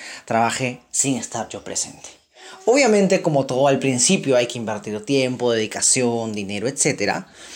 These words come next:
Pero después de tres meses, tú puedes automatizar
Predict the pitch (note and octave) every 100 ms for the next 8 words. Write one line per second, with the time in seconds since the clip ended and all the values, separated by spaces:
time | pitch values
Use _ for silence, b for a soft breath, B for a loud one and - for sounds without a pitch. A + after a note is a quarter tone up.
0 | B B - D#3 C#3+ C3+ - G#3+ F#3+ C#3+
1 | - - - C3+ - G3 - A3+ E3 B2+
2 | - - B B - C#3 D#3+ D3+ C#3+ -
3 | C3+ C#3+ C#3 C3+ A#2 A2+ A2+ - E3+ D3
4 | E3+ -